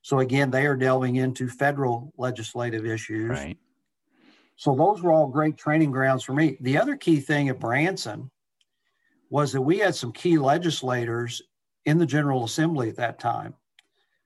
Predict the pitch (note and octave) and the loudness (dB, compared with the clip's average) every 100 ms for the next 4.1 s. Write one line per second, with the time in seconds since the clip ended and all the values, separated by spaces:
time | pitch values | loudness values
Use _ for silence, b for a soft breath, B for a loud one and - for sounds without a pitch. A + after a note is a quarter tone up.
0 | _ _ - B2+ B2+ A#2+ A#2+ D3 C3+ A2+ | _ _ -2 0 2 0 -2 -2 -2 -2
1 | C#3+ C#3 C3 C3+ C3+ A2+ A#2 B2 B2+ E3 | 0 0 0 0 0 0 2 2 4 0
2 | - C3 A#2+ A#2 - - C3 C3 C3+ C3 | -2 -6 -6 -8 -10 -2 0 2 2 2
3 | B2+ B2+ C3 C#3+ C3+ G2 A#2+ B2+ C#3+ C#3 | 2 2 2 0 -2 0 4 4 4 -2
4 | C3+ | -6